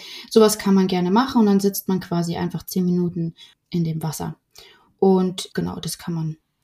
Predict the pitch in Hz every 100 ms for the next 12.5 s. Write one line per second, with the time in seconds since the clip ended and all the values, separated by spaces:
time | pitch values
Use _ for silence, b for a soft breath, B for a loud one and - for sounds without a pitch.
0 | - 240 233 220 196 180 180 170 165 -
1 | - 190 180 170 - 180 180 170 175 175
2 | 190 175 175 170 175 165 165 165 - 233
3 | 269 - B B B B B 196 190 185
4 | 190 208 - 190 - 190 175 175 175 -
5 | 240 269 262 202 190 185 190 185 170 180
6 | 196 208 196 190 151 196 - 208 - 185
7 | 185 185 180 175 185 B B B B -
8 | 214 214 - 185 190 190 196 185 - 180
9 | 180 175 - - 190 196 190 185 226 262
10 | 262 254 220 214 214 214 202 190 196 214
11 | - 202 196 202 180 170 - 285 269 247
12 | 233 214 214 202 196